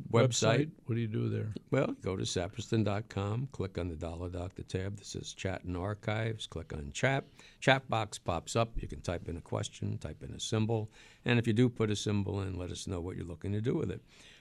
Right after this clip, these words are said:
Speaker 2: Right now, we have talkative person asking about M F G P.
Speaker 1: Never heard of it, but I'm looking at it.
Speaker 2: With
Speaker 1: I mean
Speaker 2: multiple bottoms, good yields, is it a buy?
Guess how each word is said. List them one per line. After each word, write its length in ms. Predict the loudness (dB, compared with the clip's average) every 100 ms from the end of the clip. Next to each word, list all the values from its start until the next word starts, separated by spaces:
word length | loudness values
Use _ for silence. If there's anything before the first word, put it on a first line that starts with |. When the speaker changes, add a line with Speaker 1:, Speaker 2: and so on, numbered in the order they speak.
| _
Speaker 2:
Right 240 | 0 2 0
now, 320 | 0 0 0
we 260 | 0 -2 -2
have 360 | -2 -4 -8 -2
talkative 580 | 0 0 0 -2 -2 -2
person 560 | -2 -2 -2 -2 -2 -2
asking 400 | -6 -6 -6 -6
about 280 | -4 -6 -6
M 180 | -2 -2
F 240 | -2 -6 -6
G 260 | -2 -2
P. 420 | -2 -2 -2 -2 -6 -4 0
Speaker 1:
Never 260 | 2 4
heard 260 | 4 6 6
of 80 | 6
it, 160 | 4 4
but 80 |
I'm 480 | 4 6 6 6 4
looking 340 | 4 4 4 4
at 180 | 4
it. 100 | 6
Speaker 2:
With 120 | 6 4
Speaker 1:
I 60 |
mean 100 | 6
Speaker 2:
multiple 540 | 8 8 8 6 6 6
bottoms, 600 | 6 6 6 2 0 -2
good 260 | 2 4
yields, 420 | 6 4 4 0 -2
is 160 | 0
it 80 | 2
a 60 | 4
buy? 380 | 4 4 0